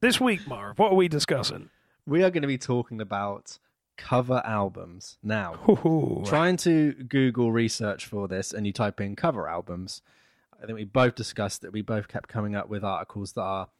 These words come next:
Speaker 2: the best album covers, the worst album covers. You won't believe number five on these top ten album covers.
Speaker 1: <laughs>
Speaker 2: So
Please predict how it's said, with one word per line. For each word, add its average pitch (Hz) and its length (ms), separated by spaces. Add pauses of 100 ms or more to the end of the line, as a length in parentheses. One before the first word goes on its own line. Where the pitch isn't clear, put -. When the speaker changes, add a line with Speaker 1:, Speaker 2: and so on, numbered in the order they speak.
(180)
Speaker 2:
the 101 80
best 165 340
album 131 360
covers, 95 420
the 127 120
worst 143 360
album 120 320
covers. 104 420 (260)
You 123 140
won't 135 160
believe 123 280
number 104 200
five 123 360
on 95 120
these 104 180
top - 200
ten 123 160
album 127 300
covers. 101 460
Speaker 1:
<laughs> - 40 (560)
Speaker 2:
So 120 500